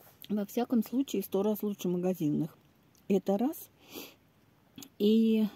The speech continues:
такой же, как от партнёра Любаша, Верочка, Софа. Вот эти вот, они дорогущие, невозможно, семена. Вот, они такие же урожайные. И по вкусу он даже намного лучше.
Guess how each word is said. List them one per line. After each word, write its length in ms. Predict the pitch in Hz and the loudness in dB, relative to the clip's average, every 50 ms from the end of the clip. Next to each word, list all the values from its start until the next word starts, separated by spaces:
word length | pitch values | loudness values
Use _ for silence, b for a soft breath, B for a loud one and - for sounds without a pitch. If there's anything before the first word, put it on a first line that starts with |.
| B B B B B | B B B B B
такой 380 | - 220 220 - - 254 262 269 | -2 -2 -2 0 0 0 0 2
же, 160 | 240 233 214 | 2 0 0
как 240 | - - 214 208 - | 0 -2 -2 -2 -2
от 80 | 202 - | -6 -4
партнёра 680 | - 208 202 - - 226 233 247 247 233 214 202 190 - - b b b b b b b b b b b - | -4 -4 -4 0 2 2 4 4 4 4 4 2 2 0 -4 b b b b b b b b b b b 0
Любаша, 760 | - 196 196 185 175 196 220 254 262 262 254 - 247 233 233 | 4 4 4 4 4 2 2 4 2 2 2 2 0 0 0
Верочка, 760 | 226 196 190 214 233 240 240 220 220 226 - - - 233 220 | 0 2 2 4 6 6 6 6 4 2 0 -2 0 0 0
Софа. 560 | - - - 214 220 226 226 233 - - 208 | 0 2 2 4 6 6 4 4 2 0 0
Вот 360 | 214 214 214 214 214 214 - - | 0 0 2 2 2 2 4 4
эти 220 | 208 214 - - | 2 4 2 0
вот, 300 | 208 190 190 196 190 - | 0 2 2 2 4 4
они 200 | 214 196 196 196 | 4 4 4 2
дорогущие, 680 | 190 196 202 214 220 202 190 214 220 - - - 196 196 | 2 2 2 2 2 2 2 0 0 0 -2 -2 0 2
невозможно, 680 | 196 190 185 196 190 190 196 196 175 175 - 190 180 | 2 4 2 2 0 2 2 0 0 0 0 -2 -2
семена. 540 | - - 185 180 180 180 185 208 262 320 381 B B B B B B B B B B B B B B B B B _ - | -2 -2 -2 0 0 0 2 2 2 0 0 B B B B B B B B B B B B B B B B B _ -8
Вот, 420 | - 202 196 196 190 190 185 - - - | -4 -2 2 2 2 2 0 -2 -8 -6
они 300 | - 165 196 202 196 185 | -2 0 2 2 2 2
такие 320 | - 185 185 - 185 175 | 2 0 2 2 2 2
же 100 | 170 170 | 2 2
урожайные. 800 | 180 170 170 180 185 190 190 208 254 302 330 302 226 170 156 165 156 - _ _ _ _ _ _ _ _ _ _ _ _ _ _ - - _ _ - _ _ | 0 0 2 0 0 0 2 2 2 4 6 6 6 6 2 -2 -4 -8 _ _ _ _ _ _ _ _ _ _ _ _ _ _ -20 -20 _ _ -20 _ _
И 80 | - 196 | -4 -2
по 220 | - - 208 208 | -2 -2 -4 -6
вкусу 560 | 196 - - - 254 294 330 - - 170 160 - | -6 -8 -4 -2 0 0 0 0 0 0 0 0
он 180 | - 196 202 202 | 0 0 2 2
даже 240 | 214 220 233 220 | 2 2 2 2
намного 520 | 208 202 196 196 196 196 214 247 262 233 247 | 0 0 0 2 2 2 2 2 2 4 4
лучше. 580 | 247 220 180 175 170 165 - - - 175 170 | 4 4 2 0 0 -2 -6 -8 -6 -6 -6